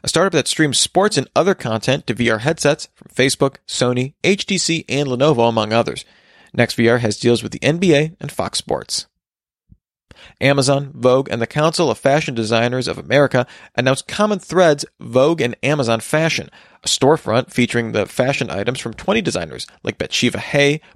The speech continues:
Brock Collection, and Eddie Parker, designed to provide a space for smaller independent fashion houses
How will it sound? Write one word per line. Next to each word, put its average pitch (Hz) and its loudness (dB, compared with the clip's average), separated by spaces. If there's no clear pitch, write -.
Brock 139 -2
Collection, 147 -2
and 127 -4
Eddie - -10
Parker, - -4
designed 131 0
to 180 0
provide 151 2
a - 0
space 160 2
for - -6
smaller 147 0
independent 139 -2
fashion 185 -2
houses 120 -2